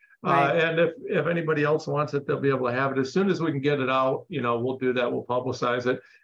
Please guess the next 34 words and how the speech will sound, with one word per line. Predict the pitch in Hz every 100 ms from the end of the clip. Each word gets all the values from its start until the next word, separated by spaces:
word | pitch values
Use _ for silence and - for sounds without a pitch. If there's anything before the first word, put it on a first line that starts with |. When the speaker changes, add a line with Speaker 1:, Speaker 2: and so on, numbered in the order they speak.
| _ _
Speaker 2:
And | 165 139
right | 160 185 147
now, | 170 170 147 131 - - _ _ _ _
you | -
know, | 131 131 131
outside | 175 156 - 165 160
of, | 143 - - -
I've | - 143
got | 190 156
a | -
few | - 165
local | 139 147 165 151
farmers | 131 135 135 131 117
that | 123
I | 143 143
know, | 123 120 123
and |
I'd | 123 135 -
suggest | 135 143 135 - 131
right | 123 -
now | 123 139 117
that | 110
that's | 117 -
what | 120 -
you | 117
do, | 120 147
is | 123
find | - 135 151
yourself | 151 - 139 -
a |
local | 123 131 123 120
farmer, | 135 135 139 120
say, | - 127 117
"Hey, | 143 135